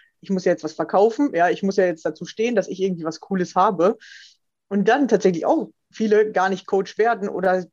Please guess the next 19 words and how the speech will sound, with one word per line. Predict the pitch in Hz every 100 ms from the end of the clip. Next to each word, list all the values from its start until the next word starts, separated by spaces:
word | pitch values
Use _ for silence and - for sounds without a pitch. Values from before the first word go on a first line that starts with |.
| _
nie | 202 220 226
Kunden | - 269 247
finden, | 190 233 254 - 175
weil | 170
sie | 165 175
einfach | 175 165
Angst | 190 202 -
vor | 180
dieser | 160
Sichtbarkeit | 175 220 160 156 156 160
haben. | 165 202 - - _
Und | - 180
dass | 175 170 - _
immer | 233 277
auf | -
jedem | 233 254
Step | - - 220
im | 190 175
Leben | 170 180 254